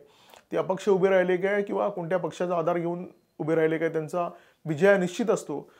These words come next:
तर त्यामुळे चर्चिल आलेमाव हे गोव्यातले एनसीपीचे एकमेव आमदार होते, परंतु एनसीपीच्या दुर्दैवाने या निवडणुकीच्या आधी तृणमूल काँग्रेसने त्यांनाही हायजॅक केलं,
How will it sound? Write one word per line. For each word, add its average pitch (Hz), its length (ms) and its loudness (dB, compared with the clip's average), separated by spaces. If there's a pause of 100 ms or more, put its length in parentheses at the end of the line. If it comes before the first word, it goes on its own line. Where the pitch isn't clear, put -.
(160)
तर 170 60 -12
त्यामुळे 202 220 2
चर्चिल 233 440 2
आलेमाव 196 440 4
हे 185 140 -4
गोव्यातले 185 760 0 (320)
एनसीपीचे 185 540 -4
एकमेव 196 360 2 (180)
आमदार 175 320 4
होते, 143 420 -2 (440)
परंतु 220 580 0 (400)
एनसीपीच्या 220 480 0
दुर्दैवाने 170 800 0 (160)
या 185 140 0
निवडणुकीच्या 170 680 -4
आधी 147 300 -8 (440)
तृणमूल 214 320 2
काँग्रेसने 175 680 0 (200)
त्यांनाही 180 300 2
हायजॅक 185 440 2
केलं, 147 260 -2